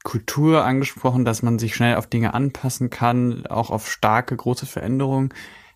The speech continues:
War Exporo trotz dessen, dass es ja zu dem Zeitpunkt auch schon ein großes Unternehmen war und ke-, da definitiv kein Startup mehr,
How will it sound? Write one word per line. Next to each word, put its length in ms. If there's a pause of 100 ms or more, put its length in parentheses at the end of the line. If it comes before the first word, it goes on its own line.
(600)
War 280
Exporo 560
trotz 320
dessen, 280
dass 140
es 120
ja 120
zu 100
dem 180
Zeitpunkt 420
auch 120
schon 220
ein 280 (720)
großes 400
Unternehmen 580
war 140
und 100
ke-, 180
da 140
definitiv 540
kein 160
Startup 420
mehr, 260